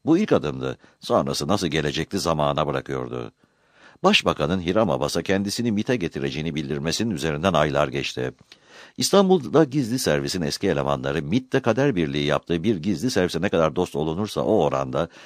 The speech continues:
dostlarıyla Abbas kararnameyi izlemeye başladı. Tam dört ay. Abbas başbakanın dışında bir başka gerçeğe inanıyordu. Yıllar önce serviste tanıdığı kendi halinde Abbas'tan yaşça küçük göçmen bir genç adam, lisan derslerinde yardım ettiği yeni bir eleman şimdi köşkteydi.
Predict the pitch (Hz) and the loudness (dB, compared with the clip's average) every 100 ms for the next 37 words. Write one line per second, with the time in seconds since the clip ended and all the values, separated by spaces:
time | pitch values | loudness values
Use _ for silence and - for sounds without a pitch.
0 | - - 147 143 139 156 139 69 104 107 | -14 4 4 6 4 4 6 6 6 4
1 | - 98 98 82 87 78 92 71 76 73 | 4 2 2 2 0 0 -2 -2 -2 -2
2 | 73 64 64 60 58 57 - _ - 143 | -2 -2 -6 -8 -8 -10 -14 _ 0 2
3 | 165 139 95 98 71 62 55 _ _ _ | 4 2 2 4 2 -4 -6 _ _ _
4 | _ _ - - - 143 170 185 165 175 | _ _ -20 -20 2 6 6 4 2 0
5 | 82 80 78 76 73 80 85 82 95 98 | 0 0 -2 -2 -4 -2 0 0 0 0
6 | - 127 78 73 - 78 69 67 67 62 | 0 0 0 -2 -2 -4 -4 -4 -6 -6
7 | 60 60 - - - 135 131 147 131 131 | -8 -12 -16 -16 0 2 4 4 2 0
8 | - 101 92 - 117 78 71 78 90 95 | 2 0 0 -2 -2 0 -2 -2 -2 0
9 | 90 120 87 69 65 67 67 78 117 127 | 2 2 2 0 0 -4 -4 2 4 4
10 | 123 127 123 101 123 - 82 76 - 87 | 2 0 0 2 0 -2 -4 -6 -8 -4
11 | 104 107 - 101 98 85 82 110 104 73 | 0 0 2 2 2 -2 -2 0 0 0
12 | 71 82 - - - 147 147 160 147 135 | 0 -2 -6 -10 0 2 4 4 4 4
13 | - 127 120 98 92 85 113 95 - 85 | 2 0 2 4 4 2 2 -2 -2 -2
14 | 82 104 82 71 71 87 87 139 127 - | 0 0 0 0 0 -2 -2 -2 0 0
15 | 90 - 80 71 64 62 | -2 0 -4 -2 -4 -6